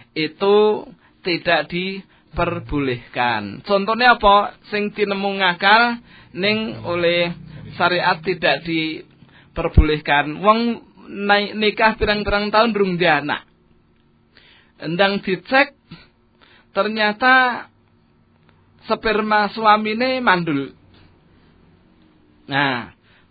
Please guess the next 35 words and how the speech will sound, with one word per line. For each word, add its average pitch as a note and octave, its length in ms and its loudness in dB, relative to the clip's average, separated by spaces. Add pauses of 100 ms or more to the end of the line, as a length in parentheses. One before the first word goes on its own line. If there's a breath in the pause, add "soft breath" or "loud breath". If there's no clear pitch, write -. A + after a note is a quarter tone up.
berarti D3+ 320 -2
kan B3+ 200 0 (920 soft breath)
njaluk D3+ 480 0
spermane F#3 720 -2
wong F#3+ 480 -6 (160)
liya G#3+ 320 -2
kan B3+ 160 -2
ngono A#3 240 -2
to, - 20 -4 (300)
Mas D#3+ 160 -10
Hari? C#3+ 320 -6 (720)
Wah, C#3+ 240 -8 (800 soft breath)
secara B3 400 4
akal D4 240 2
tinemu B3+ 320 -2
ngakal. B3+ 480 2
Oh, C#4+ 160 6
nek C4 400 -2
di, B3 160 -8 (640 soft breath)
di A#3 120 -4 (360)
tes A#3 320 0
karo A3 400 0
dokter, A3 320 -2
oh D4 80 4
iya, C4+ 480 2 (480 soft breath)
kae C4 400 -2
wis A#3+ 160 -6
duwe G#3+ 320 -2
anak, B3 240 2
berarti G#3+ 320 -4
kae B3+ 240 0
iso. A#3+ 160 -2 (240 loud breath)
Nek - 80 -4
ra, C4+ 240 6
ora A3 80 6